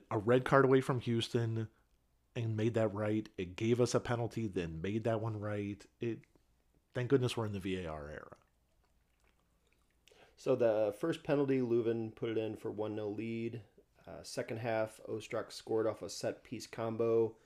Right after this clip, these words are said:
Speaker 2: Uh, Leuven took the free kick. Bartlett got a head on it, sent it over to Ostrak, who buried it two nil. And then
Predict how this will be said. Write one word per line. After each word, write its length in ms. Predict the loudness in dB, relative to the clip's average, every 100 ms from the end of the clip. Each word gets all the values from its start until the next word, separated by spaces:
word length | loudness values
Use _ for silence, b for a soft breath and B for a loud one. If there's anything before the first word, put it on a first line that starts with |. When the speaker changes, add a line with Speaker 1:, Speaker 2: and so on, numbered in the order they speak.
| b b b b b b _ _ _ _ -16
Speaker 2:
Uh, 300 | -14 -12 -14 -16 _ _ -8
Leuven 300 | -4 -4 -6
took 200 | -8 -10
the 60 | -12
free 240 | -4 -2
kick. 380 | 2 2 2 2
Bartlett 340 | -2 0 -2
got 120 | -4 -4
a 40 |
head 220 | -2 -2 0
on 160 | -2
it, 140 | -4 -6
sent 240 | -8 -8
it 60 | -6
over 160 | -6
to 80 | -6
Ostrak, 560 | -6 -8 -8 -8 -10 -12
who 60 | -10
buried 340 | -6 -4 -4
it 160 | -8 -10
two 160 | -12
nil. 360 | -8 -6 -6 -6
And 100 |
then 80 | -8